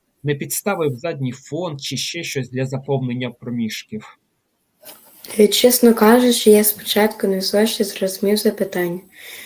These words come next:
Speaker 2: тому що на моєму Chromebook з маленьким екраном там не було видно цієї проблеми.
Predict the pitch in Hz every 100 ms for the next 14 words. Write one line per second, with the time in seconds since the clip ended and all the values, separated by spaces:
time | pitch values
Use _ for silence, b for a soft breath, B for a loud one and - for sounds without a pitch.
0 | B - 208 220 220 214 208 208 208 208
1 | 190 185 208 247 269 240 208 208 202 196
2 | 190 185 190 185 180 180 B B B B
3 | - 185 185 180 202 220 247 202 214 226
4 | 220 - 196 202 208 214 190 185 - -
5 | 190 185 180 180